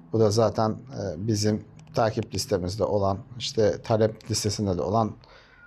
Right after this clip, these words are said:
nadir hisselerden biriydi. Şimdi, e, şöyle söyleyeyim. Takaslarına bakalım direkt. Yüzde elli dört ile Şeker Yatırım zaten kendi bankasının hissesini almış yüzde elli dört ile. İş Yatırım var, Garanti Yatırım var.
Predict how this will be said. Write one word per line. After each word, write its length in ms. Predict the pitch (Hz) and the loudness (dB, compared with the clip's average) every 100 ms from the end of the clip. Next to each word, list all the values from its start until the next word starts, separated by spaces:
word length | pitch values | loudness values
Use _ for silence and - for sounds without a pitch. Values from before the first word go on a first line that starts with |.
| - | -2
nadir 280 | 123 123 117 | 2 4 4
hisselerden 720 | 110 - 95 92 139 127 107 | 4 2 4 4 2 2 2
biriydi. 440 | 120 117 90 131 - _ _ - - - _ | 2 2 2 -2 -6 _ _ -20 -20 -20 _
Şimdi, 280 | - 160 170 | -2 2 4
e, 580 | 175 - 147 139 135 131 - | 4 2 4 4 6 2 0
şöyle 360 | - 175 180 170 | 0 2 4 4
söyleyeyim. 440 | - 104 113 202 - - - - - - - - - - - | 2 2 0 -4 -14 -20 -20 -20 -20 -20 -20 -20 -20 -20 -6
Takaslarına 640 | 165 151 160 - 160 156 | -4 0 -2 2 2 4
bakalım 380 | 143 117 104 98 | 2 2 0 2
direkt. 400 | 123 113 117 - | 2 2 2 -6
Yüzde 540 | - 107 123 135 160 165 | -10 -4 -2 2 4 4
elli 180 | 160 | 4
dört 220 | 160 151 120 | 4 4 4
ile 240 | 123 143 - | 2 2 -2
Şeker 440 | - 147 165 151 | -2 0 4 4
Yatırım 380 | 123 113 98 98 | 4 0 -4 0
zaten 460 | 139 120 120 139 - _ - | 2 2 0 -4 -6 _ 0
kendi 520 | 127 131 143 139 123 | 2 4 6 4 4
bankasının 560 | 127 127 104 110 127 | 0 2 0 2 0
hissesini 460 | 123 120 117 120 123 | 0 -2 -4 0 2
almış 340 | 104 82 - | 2 0 -6
yüzde 300 | 98 107 113 | -4 -2 4
elli 180 | 107 98 | 4 4
dört 260 | 101 95 - | 0 -2 -2
ile. 160 | 104 - | -6 -4
İş 220 | 135 - | -2 2
Yatırım 400 | 123 123 123 101 | 4 4 2 2
var, 100 | 117 | 0
Garanti 460 | 113 110 117 117 117 | 4 4 4 4 2
Yatırım 420 | 110 110 104 80 | 2 0 0 0
var. 200 | 104 | -4